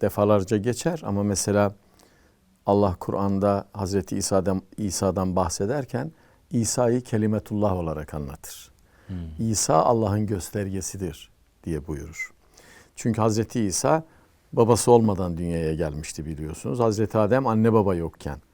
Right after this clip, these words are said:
Speaker 1: dünyaya gelmişti. Allah yaratmıştı onu. İşte Hazreti İsa, Hazreti Adem'i anlamamız için bir göstergedir. Dolayısıyla İsa'yı Kelimetullah, orada bize,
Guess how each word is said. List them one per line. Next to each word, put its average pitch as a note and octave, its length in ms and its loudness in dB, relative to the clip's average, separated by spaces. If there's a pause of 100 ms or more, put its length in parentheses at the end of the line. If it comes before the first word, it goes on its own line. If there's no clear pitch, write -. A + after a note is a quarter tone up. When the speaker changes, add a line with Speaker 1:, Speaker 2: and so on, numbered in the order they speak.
(220)
Speaker 1:
dünyaya E2 400 -2
gelmişti. D#2 720 -6
Allah F2 320 -4
yaratmıştı D#2 580 -6
onu. B2 280 -6 (720)
İşte - 240 -2
Hazreti B2 460 2
İsa, D3+ 480 2
Hazreti A#2+ 460 2
Adem'i B2 460 6
anlamamız B2 580 2
için D#3+ 320 -4
bir C3 100 2
göstergedir. G2+ 960 0 (760)
Dolayısıyla B2 540 4
İsa'yı B2 520 4
Kelimetullah, G#2 760 0 (600)
orada A2+ 340 8
bize, A#2+ 320 4